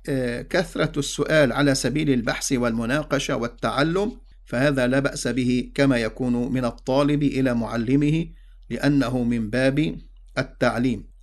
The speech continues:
أما تكلف ما لا يعنيه، فهذا من أهم ما يكون اجتنابه.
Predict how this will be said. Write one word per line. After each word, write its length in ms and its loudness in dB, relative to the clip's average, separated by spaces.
أما 240 2
تكلف 720 2
ما 400 2
لا 260 2
يعنيه، 720 2
فهذا 640 2
من 580 2
أهم 380 2
ما 120 4
يكون 380 2
اجتنابه. 1200 -2